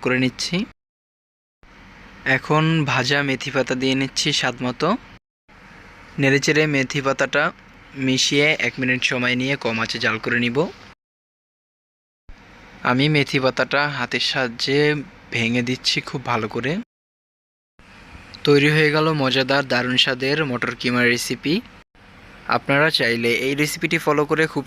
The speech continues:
সহজেই তৈরি করে নিতে পারবেন। এটি ভাত, পোলাও,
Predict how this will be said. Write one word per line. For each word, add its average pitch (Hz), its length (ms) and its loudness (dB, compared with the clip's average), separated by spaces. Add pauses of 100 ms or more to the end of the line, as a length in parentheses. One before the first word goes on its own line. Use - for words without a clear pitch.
সহজেই 123 480 0
তৈরি 113 240 -2
করে 120 220 0
নিতে 120 220 -4
পারবেন। 123 300 0 (1000)
এটি 131 180 0 (160)
ভাত, 127 260 2 (220)
পোলাও, 123 400 2